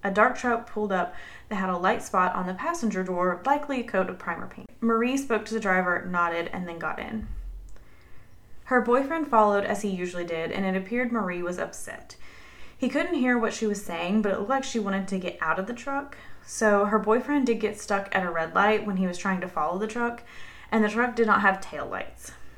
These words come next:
So he ended up losing him, so he went back to the parking lot to wait for the man to bring Marie back, but he never did.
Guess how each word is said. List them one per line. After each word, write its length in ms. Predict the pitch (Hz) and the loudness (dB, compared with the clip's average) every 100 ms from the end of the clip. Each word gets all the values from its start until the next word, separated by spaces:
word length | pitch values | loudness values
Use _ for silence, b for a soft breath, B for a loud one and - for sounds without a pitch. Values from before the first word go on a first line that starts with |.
| - | -18
So 320 | - 226 208 | -2 4 6
he 180 | 208 214 | 6 4
ended 200 | 220 277 | 2 4
up 160 | 311 233 | 2 2
losing 380 | 202 208 233 220 | 0 2 0 2
him, 220 | 233 233 | 2 2
so 280 | 226 196 196 | 2 2 2
he 140 | 190 | 0
went 200 | 180 185 | -2 -2
back 240 | 196 196 | 0 -2
to 80 | - | -4
the 80 | 190 | -6
parking 380 | 185 175 190 202 | 2 2 2 2
lot 200 | 214 - | 2 0
to 100 | 190 | -4
wait 280 | 190 240 - | 0 0 0
for 80 | 240 | 0
the 100 | 226 | 2
man 280 | 185 180 | 2 0
to 80 | 185 | -2
bring 400 | 185 180 175 175 | -4 -2 -2 -4
Marie 260 | 170 165 156 | -6 -6 -6
back, 480 | 175 190 226 - - | 2 4 4 0 -4
but 140 | 196 | -2
he 120 | 196 | -2
never 280 | 175 170 160 | -2 -6 -10
did. 320 | 156 - 208 | -10 -10 -10